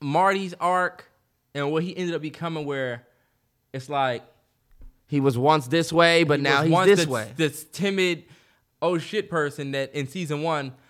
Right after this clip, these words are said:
Speaker 1: oh shit, he kinda wasn't scared of shit for real at the end.
Speaker 2: Yeah.
Speaker 1: Um, but yeah, we be watching some shitty character arcs on some other shows. You know
Speaker 2: I'm
Speaker 1: what I'm saying?
Speaker 2: telling
Speaker 1: Where
Speaker 2: you.
Speaker 1: nothing's happening and you just like, "All right."
Speaker 2: We just watching just because they've been there.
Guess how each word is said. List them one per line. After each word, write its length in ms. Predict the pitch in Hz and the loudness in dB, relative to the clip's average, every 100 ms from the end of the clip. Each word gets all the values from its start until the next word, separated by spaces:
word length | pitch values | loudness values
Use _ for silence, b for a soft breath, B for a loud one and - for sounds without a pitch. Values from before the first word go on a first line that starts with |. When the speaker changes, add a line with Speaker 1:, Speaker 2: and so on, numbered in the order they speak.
| b b | b b
Speaker 1:
oh 200 | 160 160 | 0 0
shit, 480 | - 180 151 - _ | -2 -6 -6 -10 _
he 160 | 139 165 | -10 -4
kinda 480 | 175 156 143 135 - _ | 0 2 0 -4 -12 _
wasn't 340 | 156 160 147 139 | -2 0 0 -4
scared 260 | - 165 | -6 -4
of 80 | 143 | -4
shit 380 | 123 175 123 - | -8 -10 -10 -12
for 120 | 135 | -12
real 160 | 120 113 | -8 -6
at 80 | 98 | -8
the 60 | |
end. 220 | 95 101 87 _ | -12 -14 -16 _
Speaker 2:
Yeah. 180 | - 135 113 _ _ _ _ _ _ | -4 -4 -4 _ _ _ _ _ _
Speaker 1:
Um, 380 | 123 120 110 98 b b b b _ _ _ _ _ _ - | -4 -2 -4 -10 b b b b _ _ _ _ _ _ -4
but 200 | 143 170 | 0 0
yeah, 180 | 127 92 _ _ _ _ _ | -2 -8 _ _ _ _ _
we 100 | 156 | -6
be 100 | 185 | -2
watching 300 | 170 175 160 | 0 0 -2
some 100 | 147 | -10
shitty 380 | - - 180 165 | -8 -4 -4 -4
character 340 | - 151 139 | -4 -4 -4
arcs 280 | 127 113 - | -4 -4 -6
on 60 | 127 | -8
some 160 | 135 123 | -6 -4
other 160 | 123 | -4
shows. 380 | 120 131 113 95 | -4 -6 -6 -4
You 60 | 151 | -4
know 60 | |
Speaker 2:
I'm 0 | |
Speaker 1:
what 0 | |
I'm 40 | 151 | 0
saying? 0 | 175 | 2
Speaker 2:
telling 140 | 175 131 | 4 2
Speaker 1:
Where 80 | |
Speaker 2:
you. 60 | 123 | -2
Speaker 1:
nothing's 400 | 147 175 196 170 | 0 0 0 -4
happening 440 | 165 156 147 151 143 | 0 0 0 -6 -8
and 80 | 139 | -6
you 100 | 143 | -6
just 180 | 147 143 | -8 -4
like, 240 | 147 139 | -2 -2
"All 160 | 131 160 | 0 0
right." 240 | 139 117 - b b b | 0 -2 -8 b b b
Speaker 2:
We 120 | 139 | -6
just 220 | 165 180 | -2 -2
watching 460 | 160 180 185 208 180 | 4 4 4 0 -2
just 180 | 185 180 | -2 -2
because 320 | 185 196 170 | -2 0 2
they've 340 | 156 175 139 | 4 4 2
been 260 | 127 165 143 | 2 2 2
there. 340 | 117 104 90 | -2 -4 -8